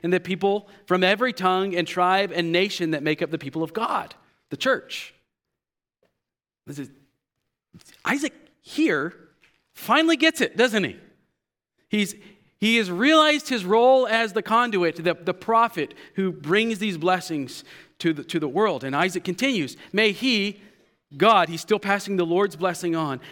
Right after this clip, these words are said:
"may God give the blessing of Abraham to you and to your offspring with you, that you may take possession of the land of your sojournings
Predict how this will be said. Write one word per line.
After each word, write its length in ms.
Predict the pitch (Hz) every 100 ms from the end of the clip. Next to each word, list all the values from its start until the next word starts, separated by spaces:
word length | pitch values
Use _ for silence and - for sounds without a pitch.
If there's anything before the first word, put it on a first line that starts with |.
| -
"may 140 | 180
God 420 | 139 175 214 247
give 140 | 233 214
the 80 |
blessing 320 | 190 202 202 202
of 80 |
Abraham 400 | 190 185 180 180
to 60 | 151
you 460 | 143 202 233 165 165
and 140 | 147
to 60 | 135
your 220 | 151 208
offspring 400 | 196 185 - 160
with 260 | 180 226 -
you, 300 | 123 123 123 - - - -
that 200 | 165 143
you 680 | 139 247 302 165 117 107 - -
may 120 | 165
take 200 | 160 185
possession 460 | 139 143 170 160 156
of 60 | 139
the 100 | 131
land 320 | 131 131 139
of 100 | 127
your 140 | 139
sojournings 720 | 143 160 170 135 113 104 123